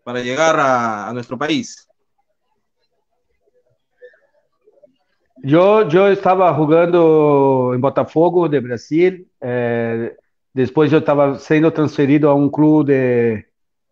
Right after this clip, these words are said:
Speaker 2: Río Branco y hubo un partido amistoso, eh, eh, contra São Paulo y mi entrenador era Pedro Rocha, el mundialista uruguayo de los setenta.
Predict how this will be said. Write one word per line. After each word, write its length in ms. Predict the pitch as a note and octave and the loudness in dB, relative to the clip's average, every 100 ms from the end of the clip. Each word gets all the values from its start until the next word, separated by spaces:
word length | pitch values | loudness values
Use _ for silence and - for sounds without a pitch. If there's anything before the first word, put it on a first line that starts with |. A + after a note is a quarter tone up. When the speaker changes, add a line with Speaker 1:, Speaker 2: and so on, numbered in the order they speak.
| _ _ | _ _
Speaker 2:
Río 160 | D3 | -2
Branco 680 | B2 C#3 D#3 E3+ F3+ F3 - _ _ _ _ _ - | 2 2 2 2 0 -2 -8 _ _ _ _ _ 0
y 140 | C#3 | 2
hubo 180 | D#3 D#3+ | 4 4
un 120 | F3 | 2
partido 760 | F3 D3 - F3 F3 F3 E3+ D#3+ | 2 0 2 2 4 4 4 4
amistoso, 760 | D#3 D3+ D3+ E3+ E3 D#3+ C3+ - | 2 0 0 0 0 -2 -6 -8
eh, 120 | A2+ - _ _ | -14 -14 _ _
eh, 180 | C#3 C3 | -2 -2
contra 320 | B2 D3 D3+ | 0 -2 0
São 260 | C#3+ D3+ C3 | -2 -2 0
Paulo 520 | C#3 D3+ E3+ E3+ _ _ _ _ _ _ _ _ _ _ - | 2 2 0 -4 _ _ _ _ _ _ _ _ _ _ 0
y 400 | C3+ C3+ C3 B2+ | 2 4 2 2
mi 80 | C#3 | 0
entrenador 500 | C3+ D3 C#3+ C#3 D#3+ | 2 2 2 2 2
era 160 | D3+ | 2
Pedro 280 | - D3 C#3+ | 0 0 0
Rocha, 360 | C#3 E3 E3 D#3 | 2 0 0 0
el 320 | C3 A#2+ A2 | 0 -2 -2
mundialista 680 | C3 C3 C3 C#3 C3 C#3 B2+ | -2 0 0 -2 -2 -2 0
uruguayo 580 | B2+ C3 B2+ C3+ E3 D#3+ | -2 -2 0 2 2 -2
de 160 | C3 | -4
los 200 | A#2 A2 | -6 -8
setenta. 580 | - G#2+ C3 C#3 E3+ E3+ | -8 -8 -6 -6 -8 -14